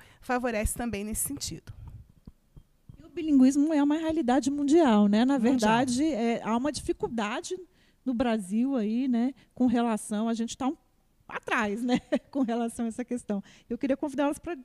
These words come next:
Speaker 2: pra discutir um pouco o porquê, né? Por que essa, é, essa, esse atraso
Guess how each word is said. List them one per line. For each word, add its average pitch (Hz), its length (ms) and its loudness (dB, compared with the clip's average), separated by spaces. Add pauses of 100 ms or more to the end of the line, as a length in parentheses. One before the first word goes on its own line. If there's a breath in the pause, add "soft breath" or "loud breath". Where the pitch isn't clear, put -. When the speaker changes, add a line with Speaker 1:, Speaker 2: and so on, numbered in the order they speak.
(100)
Speaker 2:
pra 330 240 -4
discutir 277 460 -14
um 339 80 -14
pouco - 240 -4
o 359 40 0
porquê, 220 560 -4
né? 226 200 -6 (320 soft breath)
Por 254 220 -8
que 392 380 2
essa, 320 420 -4
é, 233 540 -4
essa, 226 400 -6
esse - 220 -6
atraso 233 720 0